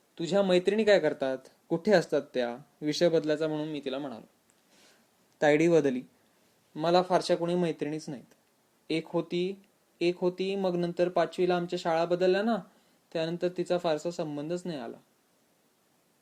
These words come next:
तायडीकडून अशी मिळमिळीत उत्तरं आल्याने आपण इथून गाशा गुंडाळून लवकरात लवकर बाहेर निघालेलं बरं असं मी ठरवलं. किमान स्वागत समार-, समारंभात जाऊन तिकडे काहीतरी हाती मिळतं का ते पाहावं असा विचार करून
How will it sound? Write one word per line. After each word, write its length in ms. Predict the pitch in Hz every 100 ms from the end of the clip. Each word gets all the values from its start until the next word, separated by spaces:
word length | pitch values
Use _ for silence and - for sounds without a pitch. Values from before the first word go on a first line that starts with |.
| _ _ _ -
तायडीकडून 480 | 156 156 175 175 175
अशी 200 | 165 175
मिळमिळीत 420 | 170 165 175 208
उत्तरं 320 | 180 180 180
आल्याने 380 | 170 160 165 147 147 _ _
आपण 300 | 147 151 175
इथून 260 | 170 170 170
गाशा 300 | 160 156 170
गुंडाळून 380 | 165 160 160 165
लवकरात 480 | 156 147 190 196
लवकर 260 | 196 175 180
बाहेर 260 | 170 165 160
निघालेलं 380 | 156 156 156
बरं 260 | 156 151 143 - -
असं 180 | -
मी 100 | 151
ठरवलं. 380 | 147 151 135 127 - _ _ _ _ _ -
किमान 420 | 185 180 185 165 170 -
स्वागत 360 | - 165 180
समार-, 520 | 190 185 175 170 170 165
समारंभात 520 | 170 170 170 170 160
जाऊन 380 | 160 175 156 160
तिकडे 560 | _ _ - 175 180
काहीतरी 440 | 180 170 170 175 180 _ _ _
हाती 320 | - 165 165
मिळतं 280 | 170 165 160
का 120 | 160
ते 120 | 160 165
पाहावं 400 | 180 170 156 151 _ -
असा 240 | 147 165
विचार 300 | 151 147 160
करून 280 | 160 165